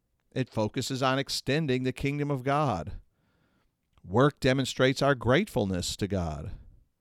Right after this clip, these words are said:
Finally, we even read about work in the epistles. Paul talks about how a man who doesn't work and provide for his family is worse than an unbeliever.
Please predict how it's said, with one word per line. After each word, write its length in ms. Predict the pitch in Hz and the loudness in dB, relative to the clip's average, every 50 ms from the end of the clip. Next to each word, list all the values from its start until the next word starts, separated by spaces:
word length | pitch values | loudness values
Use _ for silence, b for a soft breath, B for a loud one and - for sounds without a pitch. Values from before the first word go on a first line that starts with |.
| _ _ _ _ _ _ _ _ _ _ _ _ _ _ - | _ _ _ _ _ _ _ _ _ _ _ _ _ _ -2
Finally, 340 | 139 147 160 175 180 165 | 0 2 2 2 2 0
we 160 | 147 127 135 127 | 2 2 0 0
even 400 | 120 95 135 143 139 139 131 127 | 0 0 0 0 0 0 0 0
read 240 | 135 143 151 147 | 0 0 0 0
about 280 | 139 131 139 127 117 - | 0 2 2 2 2 2
work 340 | 110 123 135 143 143 - - | 2 2 2 2 0 -2 -4
in 80 | 117 | -4
the 120 | 120 120 120 | -2 -2 -2
epistles. 680 | - - 110 101 - - 82 82 80 - - - - - - _ _ _ _ _ _ _ _ _ _ _ _ _ - | -2 0 -2 -2 -2 -4 -8 -10 -12 -12 -16 -18 -20 -20 -20 _ _ _ _ _ _ _ _ _ _ _ _ _ -4
Paul 340 | - 113 113 120 123 123 | -2 2 2 4 4 2
talks 380 | - - - 127 123 127 - - | 2 2 2 4 2 2 2 -2
about 280 | 127 113 120 120 117 113 | -2 2 2 2 2 2
how 300 | 117 120 120 120 117 113 | 2 2 2 4 2 2
a 100 | 110 104 | 0 0
man 440 | 101 117 127 131 135 139 143 139 | 0 0 0 2 2 2 2 2
who 140 | 127 131 127 | 2 2 2
doesn't 340 | 120 123 123 117 120 - 117 | 2 2 2 2 0 -2 0
work 360 | 117 127 135 147 147 - - | 2 4 4 4 2 2 0
and 100 | 123 104 | -2 0
provide 560 | 110 107 95 110 113 117 120 127 127 127 120 | 0 0 2 2 4 4 4 4 4 2 0
for 260 | - - 113 113 107 104 | -2 0 0 2 2 2
his 140 | 101 - | 0 -2
family 480 | - - 120 127 135 147 156 156 147 120 | -2 0 2 2 2 2 0 0 2 2
is 160 | 107 95 - | 0 0 0
worse 380 | 95 104 123 143 151 139 - - | 0 2 4 4 4 2 0 -2
than 160 | - 113 107 | -2 -2 -2
an 100 | 104 107 | 0 0
unbeliever. 760 | 117 123 123 117 117 113 117 110 101 82 87 82 80 90 - | -2 -2 -2 -2 -2 -2 -2 -2 -2 -4 -6 -8 -8 -10 -12